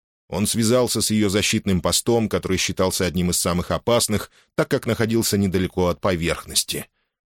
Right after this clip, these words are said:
На экране появилась Маймио, и Доминго впился в неё глазами, стараясь рассмотреть дочь как следует.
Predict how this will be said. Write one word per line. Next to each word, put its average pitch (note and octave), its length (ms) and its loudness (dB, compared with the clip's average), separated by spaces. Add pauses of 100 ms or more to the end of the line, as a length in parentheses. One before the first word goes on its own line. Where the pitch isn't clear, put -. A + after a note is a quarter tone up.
(140)
На D#3 140 2
экране F3+ 320 0
появилась G#2 500 0
Маймио, G2+ 640 2 (260)
и F#2+ 80 0
Доминго G#2 460 2
впился A2 440 -2
в D#2 60 -4
неё D#2+ 200 0
глазами, F#2 500 0
стараясь F2 440 -2
рассмотреть E2+ 500 -4
дочь E2+ 240 -4
как F2+ 220 -2
следует. D2 680 -4